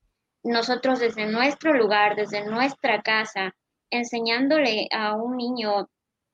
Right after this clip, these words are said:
con discapacidad visual que, que el hecho de que lave su plato ya es hacerse cargo de su vida de alguna manera, eh, hace un cambio, hace un cambio muy grande. Y de hecho los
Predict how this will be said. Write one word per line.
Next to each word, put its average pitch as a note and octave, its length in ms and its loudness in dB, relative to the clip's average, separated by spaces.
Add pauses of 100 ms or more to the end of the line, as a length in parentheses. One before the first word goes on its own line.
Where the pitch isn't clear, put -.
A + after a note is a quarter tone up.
(160)
con A3+ 160 -2
discapacidad A3+ 680 0
visual G#3+ 600 0
que, G3 440 0 (200)
que G#3 120 0
el G#3 100 2
hecho A#3+ 200 0
de C#4 60 -2
que B3+ 100 -4
lave A3 200 4
su B3 160 -6
plato G#3 540 -2 (560)
ya B3 300 4
es B3+ 200 -6 (180)
hacerse B3+ 480 0
cargo B3 360 2
de A3 120 -2
su G3+ 160 -12
vida G#3+ 400 -4
de G3+ 120 -4
alguna A3+ 280 -6
manera, G#3+ 440 -2 (680)
eh, A#3+ 280 2
hace D4 280 0
un E4+ 80 4
cambio, F#3 420 -4
hace C4+ 180 0
un D#4+ 80 2
cambio C#4 220 2
muy A#3+ 160 -2
grande. G#3 360 -2
Y F#3 120 -6
de G3 100 -6
hecho A#3+ 200 -8
los G#3+ 200 -2